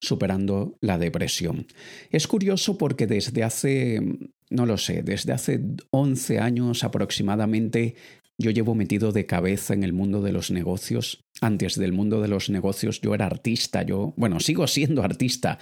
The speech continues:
pero ya no me dedico profesionalmente al arte. Y cuando yo estaba en el mundo de las artes escénicas, aunque tenía mucho menos dinero, ganaba mucho menos, de alguna forma me sentía más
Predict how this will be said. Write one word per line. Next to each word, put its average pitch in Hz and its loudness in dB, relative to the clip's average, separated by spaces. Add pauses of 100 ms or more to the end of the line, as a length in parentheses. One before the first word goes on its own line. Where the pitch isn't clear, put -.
(240)
pero 107 2
ya 107 2
no 120 4
me 123 2
dedico 104 0
profesionalmente 101 0
al 92 0
arte. 104 0
Y 90 -2 (360)
cuando 110 0
yo 123 0
estaba 147 0
en 139 2
el 113 2
mundo 123 2
de 127 0
las 104 -2
artes 104 -2
escénicas, 113 0 (340)
aunque 107 0
tenía 131 0 (180)
mucho 151 2
menos 131 0
dinero, 95 2
ganaba 98 0
mucho 120 0
menos, 107 0 (420)
de 104 0
alguna 107 0
forma 113 0
me 113 0
sentía 95 -2
más 101 -4